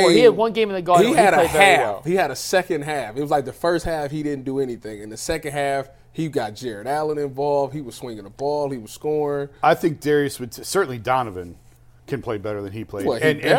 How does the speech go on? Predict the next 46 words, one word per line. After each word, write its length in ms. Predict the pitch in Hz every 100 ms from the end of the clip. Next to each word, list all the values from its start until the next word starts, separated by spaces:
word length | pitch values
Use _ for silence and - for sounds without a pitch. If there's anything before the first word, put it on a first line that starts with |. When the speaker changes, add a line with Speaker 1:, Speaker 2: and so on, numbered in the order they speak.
| 208
Speaker 3:
he 40 |
Speaker 1:
better. 20 | 240
Speaker 3:
doesn't 260 | 170 139
fall 280 | - 160 139
into 140 | 123 113
this 180 | 113
discussion 680 | - 117 104 - 139 139 113
of 80 | 104
you 120 | 123
have 100 | 110
to 60 | 107
give 160 | 120
someone 380 | - 123 110 101 - _ _ _ _
a 60 | 110
chance 340 | - 127 117 -
to 80 |
fail 340 | - 123 123 107
and 80 | 113
learn 160 | 127
from 180 | 131 131
it 80 | 110
'cause 140 | 107
he's 140 | 143 147
had 180 | 113
plenty 180 | 151 139
of 60 | 107
opportunities 500 | 101 - 113 98 90
in 100 | 98
the 120 | 113
Speaker 2:
Yeah. 60 | 87
Speaker 3:
postseason. 360 | - 90 87 - - _ _ -
<clears throat> 180 | - -
And 140 | 120
he 140 | 107 151
has 160 | 147
to 80 | -
deliver. 420 | 110 120 120 90 - - - _ -
Like, 160 | 110
he, 160 | 123 151
he, 260 | 117 151 127
he, 120 | 131
he's, 340 | 127 139 - -
it's 220 | 156 -
to 80 | 156
the 60 |
point, 340 | 120 147 147